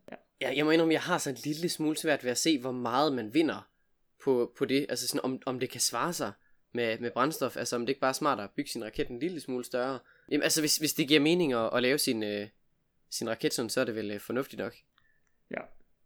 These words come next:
Speaker 2: Så
Speaker 1: Men ja, det er sådan lidt sådan... Altså, der er selvfølgelig, der er jo relativt meget atmosfære nede i bunden, og det skal jo ligesom kæmpe sig lidt imod, når man kommer op, så det kan man måske godt, men ja, det er man så lidt sådan
Speaker 2: True, der er noget med, ja, der er noget med,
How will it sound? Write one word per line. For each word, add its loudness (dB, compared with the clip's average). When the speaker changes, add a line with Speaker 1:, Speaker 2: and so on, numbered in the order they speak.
Speaker 2:
Så -4
Speaker 1:
Men 2
ja, 6
det 6
er 8
sådan 0
lidt 2
sådan... -4
Altså, -6
der 2
er 2
selvfølgelig, 6
der -2
er 2
jo 4
relativt 4
meget 2
atmosfære -2
nede 0
i -10
bunden, 6
og -4
det -6
skal -4
jo 2
ligesom -4
kæmpe 0
sig 4
lidt 6
imod, 6
når -6
man -4
kommer -2
op, -2
så -6
det -4
kan -4
man -2
måske -6
godt, -2
men -2
ja, 4
det 4
er 4
man 4
så 4
lidt 6
sådan -4
Speaker 2:
True, 2
der 8
er 10
noget 8
med, 4
ja, 4
der 4
er 8
noget 6
med, 2